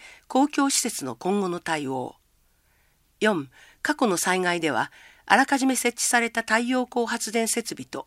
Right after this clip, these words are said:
蓄電池等が、避難者の生活支援や復旧活動に寄与した。長期停電に備え、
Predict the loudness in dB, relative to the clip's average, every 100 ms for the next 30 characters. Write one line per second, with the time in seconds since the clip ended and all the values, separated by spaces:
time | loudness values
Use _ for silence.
0 | _ -2 0 0 0 -2 -4 -4 -4 -4
1 | -8 -14 -20 -20 -20 -20 -18 -2 4 4
2 | 4 2 0 0 0 -2 0 0 2 0
3 | -2 -6 -10 -6 -6 -2 -2 -2 -6 -8
4 | -14 -8 -2 0 2 0 -2 -14 _ _
5 | _ -20 _ -20 -20 -20 _ 4 4 2
6 | -2 -2 0 0 0 0 0 0 0